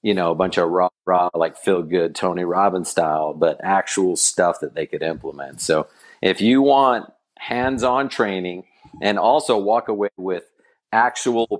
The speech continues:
pricing strategies, sales strategies, marketing strategies that work to help you not only, you know, attract your first client, but know how to do it and feel confident, you gotta come to Lighting Accelerator.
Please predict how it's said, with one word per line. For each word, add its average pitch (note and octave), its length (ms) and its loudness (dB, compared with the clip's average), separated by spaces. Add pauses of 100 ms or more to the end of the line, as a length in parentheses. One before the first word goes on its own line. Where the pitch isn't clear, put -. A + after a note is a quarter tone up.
pricing A2+ 540 0
strategies, G#2+ 760 0
sales G#2+ 440 2
strategies, G2+ 680 0
marketing G#2 540 0
strategies F#2+ 640 0
that E2 160 -4
work F#2 420 0 (280)
to F#2+ 140 0
help G#2 280 0
you G#2 120 0
not G2+ 300 0
only, G2 380 -4 (260)
you G#2+ 80 -6
know, E2 120 -4
attract A#2+ 680 -2
your F#2+ 180 2
first - 380 -2
client, E2 420 -4 (240)
but F#2 160 0
know G2+ 300 4
how G#2+ 200 2
to F#2+ 120 0
do F#2 260 0
it A2 140 0
and F#2+ 120 -10
feel F2+ 220 -4
confident, G2 520 -4 (380)
you G#2+ 200 0
gotta A2+ 240 4
come G#2 240 -2
to F#2+ 80 4
Lighting F2+ 340 0
Accelerator. D#2+ 680 -4